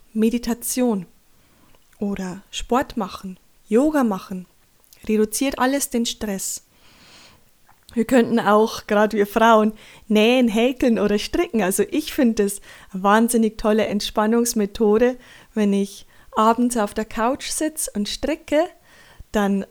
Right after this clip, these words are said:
produziere ich dabei auch noch was. Ich sehe noch, dass ich was vorangebracht habe. Wie wär's auch, wenn du einfach ein schönes Buch liest oder dir eine schöne Zeitung schnappst?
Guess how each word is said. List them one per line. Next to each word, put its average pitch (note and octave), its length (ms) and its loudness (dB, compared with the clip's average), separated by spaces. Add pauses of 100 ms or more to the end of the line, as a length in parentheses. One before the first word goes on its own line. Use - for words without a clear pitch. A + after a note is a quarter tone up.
(140)
produziere A3+ 580 0
ich D#4+ 160 -6
dabei G3 360 -4
auch F3+ 240 -6
noch G3 200 -8
was. F#3 240 -8
Ich G3 160 -10
sehe A#3+ 240 2
noch, A#3 180 0
dass A3 240 -4
ich G#3+ 160 -8
was G3+ 180 -6
vorangebracht G#3 880 -2
habe. F3+ 220 -8 (1400)
Wie A#3+ 160 2
wär's B3 260 4
auch, A3 200 -2
wenn G#3 180 -2
du G3+ 160 -4
einfach F#3+ 380 -8
ein G3+ 100 -10
schönes A3 420 -2
Buch - 360 -10
liest G#3 500 -4 (360)
oder G3+ 140 -4
dir G#3 140 -2
eine G3 60 0
schöne G3 360 -2
Zeitung D4+ 460 -4
schnappst? - 560 -10